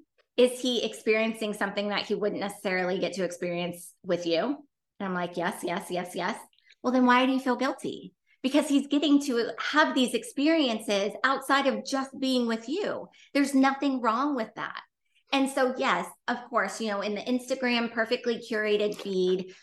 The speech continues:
we have those feelings of inadequacy and not enoughness. But when you take a step back and you, you're not leaving him to fend for himself while you go and do something fun. He's with his dad, or he's with his grandparents, or he's doing whatever,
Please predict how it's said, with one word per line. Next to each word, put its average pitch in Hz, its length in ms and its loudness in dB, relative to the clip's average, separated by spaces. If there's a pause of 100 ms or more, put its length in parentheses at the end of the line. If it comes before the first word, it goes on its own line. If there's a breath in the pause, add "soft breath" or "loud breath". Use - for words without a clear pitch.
(120)
we 214 560 2
have 208 360 2
those 202 460 4
feelings 214 600 -4 (100)
of 196 400 4 (100)
inadequacy 196 960 -2
and 190 180 2
not 196 220 4
enoughness. 175 720 -2 (680)
But 254 260 4
when 233 140 2
you 214 240 0
take 277 220 -4
a 392 40 0
step - 300 -4
back 208 320 2
and 190 160 -6
you, 190 460 -6 (320)
you're 240 160 2
not 269 240 2
leaving 254 360 2
him 226 200 0
to 240 120 -2
fend 220 320 0
for 226 100 2
himself 214 480 0
while 196 140 4
you 202 160 0
go 196 200 4
and 190 100 -4
do 202 80 -2
something 185 460 -6
fun. 202 340 0 (240 loud breath)
He's 262 220 -2
with 262 100 -4
his 285 140 -4 (100)
dad, 185 380 2
or 180 120 -2
he's 214 200 -2
with 262 160 -2
his 294 200 -6
grandparents, 254 840 -2
or 240 180 -2
he's 247 260 -4
doing 277 480 2
whatever, 226 800 0